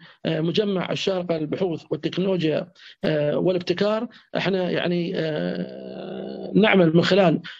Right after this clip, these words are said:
آه، منظومة، آه، كاملة، آه، من شبكة علاقات دولية، آه،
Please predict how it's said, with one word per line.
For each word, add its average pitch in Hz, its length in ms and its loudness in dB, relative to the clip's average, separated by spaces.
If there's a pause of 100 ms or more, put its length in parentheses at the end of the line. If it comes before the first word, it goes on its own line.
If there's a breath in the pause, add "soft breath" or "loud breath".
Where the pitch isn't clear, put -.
(100)
آه، 156 140 4
منظومة، 170 640 2 (260 soft breath)
آه، 156 220 2
كاملة، 196 460 0
آه، 175 480 0
من 170 220 0
شبكة 180 480 -2
علاقات 170 500 -4 (100)
دولية، 185 720 -2
آه، 175 60 -8